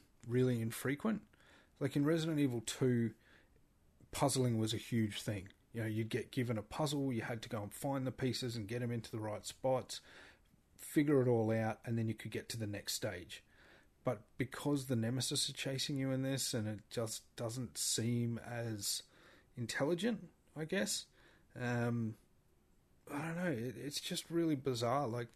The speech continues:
they, they really seem to have increased that pace so much that they tried to dumb down the entire mechanics of the game.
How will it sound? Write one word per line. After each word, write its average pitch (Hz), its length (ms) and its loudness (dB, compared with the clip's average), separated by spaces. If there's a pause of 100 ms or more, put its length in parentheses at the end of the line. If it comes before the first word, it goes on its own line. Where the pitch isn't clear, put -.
(480)
they, 123 400 2
they 120 240 2 (260)
really 139 340 8
seem 117 320 2
to 113 200 0
have - 340 -6 (100)
increased 120 520 0
that - 200 -4
pace 113 280 -2
so 107 280 0
much 104 380 -4
that 113 180 -4
they 110 240 -2
tried 107 340 0
to - 60 -6
dumb 107 340 -2
down 113 260 -2
the 110 80 -4
entire 104 380 -4
mechanics 107 540 -4
of 110 80 -2
the 98 80 -8
game. 104 380 -6